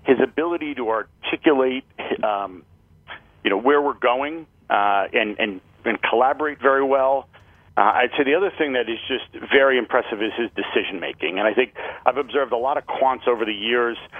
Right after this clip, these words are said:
You know, you, you kinda get into the analysis paralysis. Um, you know, the,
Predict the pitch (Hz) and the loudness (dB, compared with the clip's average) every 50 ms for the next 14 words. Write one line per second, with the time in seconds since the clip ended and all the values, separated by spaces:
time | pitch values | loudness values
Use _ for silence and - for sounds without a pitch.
0 | - - - - _ - 107 107 107 107 104 113 110 117 117 - - 131 131 127 | -14 -14 -16 -8 _ 0 0 0 0 0 -2 -6 -6 -6 -8 -4 0 0 0 0
1 | 107 120 113 117 104 - 113 104 110 104 104 113 117 113 117 120 - - 104 - | 0 -4 -4 -4 -6 -6 -6 -4 -2 -2 -2 0 0 0 -2 -2 -4 -8 -14 -16
2 | - - - 110 113 123 123 131 131 - - - 127 120 - - - - - _ | -8 -2 2 4 4 4 4 2 2 0 -2 -4 -4 -4 -6 -10 -20 -20 -20 _
3 | - - - - - _ - - 98 95 101 101 98 98 98 101 - 120 110 98 | -16 -14 -14 -14 -16 _ 0 2 4 4 4 4 4 2 0 -4 -2 -2 0 0
4 | 101 101 90 104 104 95 87 | 0 0 0 0 0 0 -2